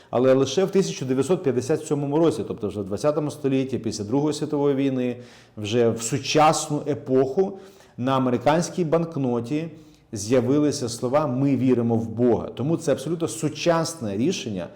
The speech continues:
сучасної американської держави, сучасного американського народу. І Україна є більш древньою християнською країною, нацією, цивілізацією.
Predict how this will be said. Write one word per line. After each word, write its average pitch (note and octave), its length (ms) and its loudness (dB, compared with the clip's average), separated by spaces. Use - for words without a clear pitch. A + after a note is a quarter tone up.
сучасної D3 800 0
американської A#2+ 560 0
держави, B2+ 400 0
сучасного A#2 460 -2
американського G#2+ 580 -4
народу. G#2+ 300 -6
І B2 680 4
Україна C#3+ 520 4
є B2+ 260 2
більш C#3+ 340 2
древньою C3 680 2
християнською G#2+ 680 -4
країною, A#2+ 520 0
нацією, A#2 480 -2
цивілізацією. A2+ 880 -2